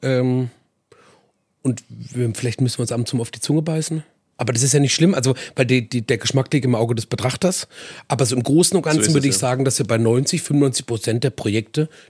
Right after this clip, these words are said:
Speaker 1: die wir begleiten, machen, tun, auch selber voll dahinter stehen. Also wir, weil wir beraten ja. Wenn
Speaker 2: Mhm.
Speaker 1: wir,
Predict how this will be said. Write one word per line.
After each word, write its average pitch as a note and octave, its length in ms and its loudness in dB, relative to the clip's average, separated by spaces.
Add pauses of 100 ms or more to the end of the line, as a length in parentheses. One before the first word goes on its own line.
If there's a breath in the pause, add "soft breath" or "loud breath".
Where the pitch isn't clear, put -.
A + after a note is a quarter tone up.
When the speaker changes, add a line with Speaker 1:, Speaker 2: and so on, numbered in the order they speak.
(100)
Speaker 1:
die B2 160 2
wir G#2+ 340 2
begleiten, G#2+ 520 -2
machen, A2+ 280 -2
tun, B2+ 340 0 (560 loud breath)
auch G2+ 460 -2 (380)
selber A2+ 260 0
voll A2+ 180 0
dahinter A2 280 0
stehen. G2+ 340 -4
Also A#2+ 160 -2
wir, B2+ 200 2
weil C3+ 260 0
wir B2+ 100 0
beraten C3 380 -2
ja. G2 160 -4 (100)
Wenn A2+ 220 0
Speaker 2:
Mhm. A#2+ 40 0
Speaker 1:
wir, B2+ 280 2